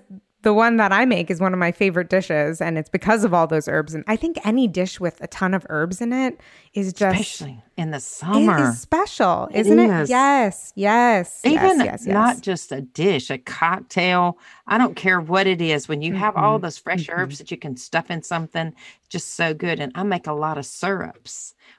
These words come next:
Speaker 2: with my
Speaker 1: Me
Speaker 2: herbs, you know,
Speaker 1: too. Me
Speaker 2: um, that I
Speaker 1: too.
Speaker 2: use in, in drinks and in food.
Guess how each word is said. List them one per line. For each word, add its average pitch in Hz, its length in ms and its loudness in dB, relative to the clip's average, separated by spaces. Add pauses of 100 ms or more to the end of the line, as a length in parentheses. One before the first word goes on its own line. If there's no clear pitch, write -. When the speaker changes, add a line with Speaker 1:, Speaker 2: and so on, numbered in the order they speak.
Speaker 2:
with 151 260 0
my 135 200 0
Speaker 1:
Me 269 360 4
Speaker 2:
herbs, 349 180 -2
you 392 160 6
know, 381 500 6
Speaker 1:
too. 320 60 -4
Me 320 80 4
Speaker 2:
um, 370 720 4
that 359 80 6
I 330 120 4
Speaker 1:
too. 240 120 2
Speaker 2:
use 185 220 -2
in, 156 260 -2
in 156 180 -6
drinks 170 460 -2
and 202 180 2
in 262 180 4
food. 160 500 0